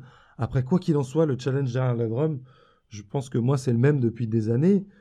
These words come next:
euh, et ça sera sûrement le même pendant des années. Euh, c'est d'avoir le son, premièrement, c'est d'avoir la bonne qualité de frappe, d'être, euh,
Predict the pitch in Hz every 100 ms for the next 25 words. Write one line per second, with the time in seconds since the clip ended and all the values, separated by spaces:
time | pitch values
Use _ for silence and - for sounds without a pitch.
0 | _ _ - 113 104 104 127 127 - 113
1 | 117 101 151 139 143 135 143 123 143 143
2 | 165 165 120 110 113 147 - _ _ _
3 | _ - 107 101 98 95 - _ - -
4 | 127 120 123 117 117 - 160 - _ _
5 | _ 120 110 104 104 165 226 _ _ _
6 | _ _ - 113 123 123 113 113 139 131
7 | 127 123 123 113 - 139 165 _ _ _
8 | _ _ _ _ - 98 131 131 - 117
9 | 104 98